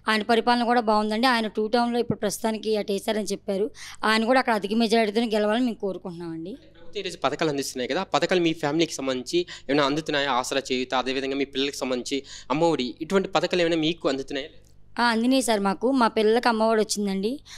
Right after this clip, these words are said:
Speaker 1: మా అక్క వాళ్ళ పాపకి విద్యా దీవెన వచ్చింది, మా అమ్మగారికి చేయూత వస్తుంది, మా మేనమామకి, మా అది తోపుడు బళ్ళు ఉన్నాయి కదండి, ఆసరా, ఆ డబ్బులు వచ్చినాయండి. మా మేనమామకి కూడా పదివేల రూపాయలు. మా ఇంట్లో కనీసం ఒక నాలుగు వరకు అభివృద్ధి కార్యక్రమాలు మాకే వచ్చినాయండి.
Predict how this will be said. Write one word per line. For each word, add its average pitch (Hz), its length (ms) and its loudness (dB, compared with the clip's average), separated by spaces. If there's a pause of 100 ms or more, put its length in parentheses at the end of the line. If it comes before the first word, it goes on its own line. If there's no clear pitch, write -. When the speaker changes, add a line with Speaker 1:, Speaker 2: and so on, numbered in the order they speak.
(140)
Speaker 1:
మా 220 80 2
అక్క 214 180 0
వాళ్ళ 240 160 6
పాపకి 214 720 2
విద్యా 202 280 2
దీవెన 226 240 2
వచ్చింది, 220 320 -4
మా 226 120 2
అమ్మగారికి 202 460 0
చేయూత 214 240 0
వస్తుంది, 202 460 -10 (320)
మా 208 120 4
మేనమామకి, 233 680 4 (680)
మా 208 100 0
అది 202 160 2
తోపుడు 226 320 2
బళ్ళు 220 300 0
ఉన్నాయి 202 220 -2
కదండి, 208 200 -2
ఆసరా, 208 340 2
ఆ 220 260 4
డబ్బులు 208 240 2
వచ్చినాయండి. 196 360 -2
మా 190 120 -2
మేనమామకి 190 440 -2
కూడా 202 120 0
పదివేల 185 320 -2
రూపాయలు. 196 380 -4 (360)
మా 208 120 4
ఇంట్లో 214 300 4
కనీసం 233 440 2
ఒక 262 100 2
నాలుగు 220 400 2 (720)
వరకు 220 380 2
అభివృద్ధి 226 400 2
కార్యక్రమాలు 226 460 2
మాకే 214 280 0
వచ్చినాయండి. 160 640 -8